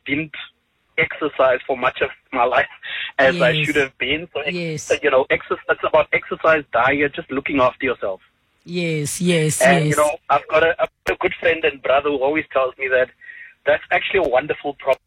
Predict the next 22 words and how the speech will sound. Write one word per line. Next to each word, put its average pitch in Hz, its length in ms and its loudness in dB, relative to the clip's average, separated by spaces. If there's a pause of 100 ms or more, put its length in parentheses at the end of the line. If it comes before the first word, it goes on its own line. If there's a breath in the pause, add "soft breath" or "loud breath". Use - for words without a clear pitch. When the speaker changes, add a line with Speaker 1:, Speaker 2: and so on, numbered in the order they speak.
(100)
Speaker 1:
to 120 140 2
have, 113 100 2 (120)
Sean, 104 300 -4
just 165 200 -2
to 208 200 -4
look 180 200 -2
after 127 280 2
yourself 110 420 -2
because 120 360 -6
you 123 200 -2
eat - 600 -18
the - 100 4
best - 340 0
food, 135 280 2 (380 loud breath)
you 143 80 -4
do 151 120 2
the 143 80 0
best 170 260 2
exercises, 123 800 0 (140)
and 127 240 0
you 131 100 -4
just - 200 -2